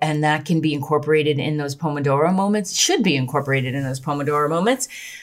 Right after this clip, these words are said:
also defrags the brain. It takes out what's no longer necessary in there. I like the count of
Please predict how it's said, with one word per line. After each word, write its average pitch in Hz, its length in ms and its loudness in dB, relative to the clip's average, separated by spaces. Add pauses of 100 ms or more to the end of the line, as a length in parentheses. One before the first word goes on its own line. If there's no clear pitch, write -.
(160)
also 180 560 4
defrags 156 920 2
the 151 140 0
brain. 117 500 -4
It 156 160 2
takes - 400 -2
out 151 360 4
what's 180 180 -4
no 220 80 2
longer 240 240 4
necessary 139 520 2
in 131 120 0
there. 131 260 -6 (260)
I 196 480 4 (160)
like 165 340 2
the 160 60 0
count 147 380 2
of 143 160 2